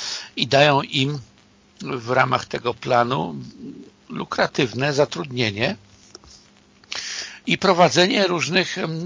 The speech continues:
e, projektów, fundusze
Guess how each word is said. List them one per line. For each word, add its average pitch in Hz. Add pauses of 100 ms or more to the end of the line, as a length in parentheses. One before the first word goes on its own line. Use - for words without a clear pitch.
(100)
e, -
projektów, 170
fundusze 156